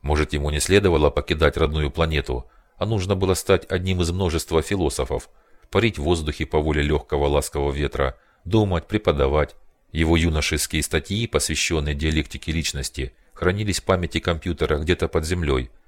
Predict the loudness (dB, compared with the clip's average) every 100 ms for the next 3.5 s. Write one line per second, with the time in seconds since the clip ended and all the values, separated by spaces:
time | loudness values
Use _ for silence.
0 | _ -4 -2 0 0 -2 -2 -2 -2 -2
1 | -4 -2 0 0 -2 -2 -2 -2 0 0
2 | 2 0 0 -2 -2 -2 -2 -4 -4 0
3 | 0 0 -4 -6 -8